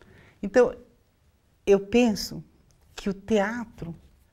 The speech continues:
a história do teatro, a história, a história da arte, é muito a história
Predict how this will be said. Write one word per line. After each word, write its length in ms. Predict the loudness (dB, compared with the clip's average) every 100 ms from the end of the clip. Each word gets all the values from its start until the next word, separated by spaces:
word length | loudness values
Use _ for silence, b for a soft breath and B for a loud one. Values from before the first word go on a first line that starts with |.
| _
a 60 | -12
história 480 | -12 -4 0 2 0
do 120 | -4
teatro, 580 | -10 -8 -8 -10 -12 -14
a 20 |
história, 640 | -14 -6 0 0 0 -6 -12 b b b b -8
a 60 |
história 420 | -8 2 4 6 4
da 120 | 2
arte, 600 | 4 2 -2 -12 -20 -20 _ b b b
é 240 | 0 0 2
muito 680 | 4 6 8 6 4 0 -2
a 240 | 2 4 4
história 920 | 2 -6 -2 4 4 4 0 -6